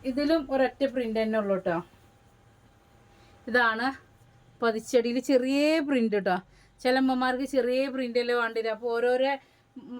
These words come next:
മോഡലാകുമ്പോ ഇത് ഇരുപത്തിനാല് ഉണ്ടാകും ഉറപ്പാ. ഇത് ഇതാകണം ട്ടോ. പക്ഷേ, ഏ, ഹിപ് സൈസ് അവിടെ കുറച്ച് കൂടുതലുണ്ട്, ഇരുപത്തിയഞ്ചൊക്കെ വരുന്നുണ്ട് ട്ടോ.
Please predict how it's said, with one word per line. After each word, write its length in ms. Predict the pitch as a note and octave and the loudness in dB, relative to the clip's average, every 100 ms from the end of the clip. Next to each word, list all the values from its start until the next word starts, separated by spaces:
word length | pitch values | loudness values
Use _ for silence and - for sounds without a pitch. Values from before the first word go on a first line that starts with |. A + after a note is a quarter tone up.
| - | -12
മോഡലാകുമ്പോ 1040 | B3 B3 B3+ B3+ C#4 C4 A#3+ A#3+ A#3+ C4+ C#4 - | -8 -2 0 0 0 0 0 -4 -4 -4 -6 -18
ഇത് 300 | A#3+ D#4+ D#4+ - | -10 -6 -6 -6
ഇരുപത്തിനാല് 680 | B3 A#3 - C4+ B3 A#3 A3+ | -4 -4 -4 -10 -6 -4 -4
ഉണ്ടാകും 420 | G#3 F#3+ F3+ F#3+ | -4 -6 -6 -10
ഉറപ്പാ. 360 | F#3 - F#3 E3+ - - _ _ _ _ _ _ _ _ _ _ _ _ _ _ _ _ _ _ _ - - - - - - - - - - - - - - - - - - - - - - - - - - | -12 -14 -18 -18 -20 -20 _ _ _ _ _ _ _ _ _ _ _ _ _ _ _ _ _ _ _ -20 -20 -20 -20 -20 -18 -16 -16 -18 -20 -20 -20 -20 -20 -20 -20 -20 -20 -20 -20 -20 -20 -20 -20 -14 -2
ഇത് 120 | G#3 | 2
ഇതാകണം 540 | C4 A3 A3 G#3 G3 | 2 2 0 0 -2
ട്ടോ. 200 | F3+ F3+ C#3 - _ _ _ _ _ _ _ _ _ - - | 0 -2 -2 -14 _ _ _ _ _ _ _ _ _ -10 0
പക്ഷേ, 240 | A3+ C4 | 0 2
ഏ, 460 | C4 B3+ A#3 A#3 A#3+ | 0 0 0 0 2
ഹിപ് 200 | A3+ A#3 | 0 -4
സൈസ് 360 | - C4 A#3+ D4 - - | 0 0 2 -2 -4 -12
അവിടെ 240 | G#3 G#3+ - _ _ _ A3 | -8 -6 -8 _ _ _ -14
കുറച്ച് 200 | G3 G#3 | -12 -10
കൂടുതലുണ്ട്, 420 | G3 F3 F3+ F3+ | -10 -10 -10 -8
ഇരുപത്തിയഞ്ചൊക്കെ 800 | G3+ G#3+ G#3 A3 G3 F3+ G3+ G#3+ | -6 -6 -2 -2 0 -4 -4 -4
വരുന്നുണ്ട് 440 | G3 F3 F3+ E3+ | -6 -6 -8 -8
ട്ടോ. 200 | E3+ F3+ | -12 -14